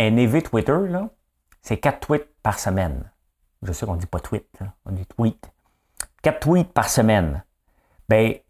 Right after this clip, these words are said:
si tu fais ça, t'es dans le dix pour cent, euh, des heavy Twitter. Donc, quatre-vingt-dix pour cent des gens,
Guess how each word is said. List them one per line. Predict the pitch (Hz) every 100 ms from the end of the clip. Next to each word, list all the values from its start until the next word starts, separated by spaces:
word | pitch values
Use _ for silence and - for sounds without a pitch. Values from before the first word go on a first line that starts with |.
| _ _ _
si | - - - 208
tu | -
fais | -
ça, | - 180 247 - -
t'es | 104
dans | 107
le | 113 98
dix | 113 135
pour | - 98
cent, | - 110 - _ _ _ _ _ -
euh, | - 98 90 87
des | 98 117
heavy | 120 101 123
Twitter. | - 87 113 - - _ _ -
Donc, | 101 107
quatre-vingt-dix | - 160 180 180 165 190
pour | - 185
cent | - 131
des | 101 90
gens, | 117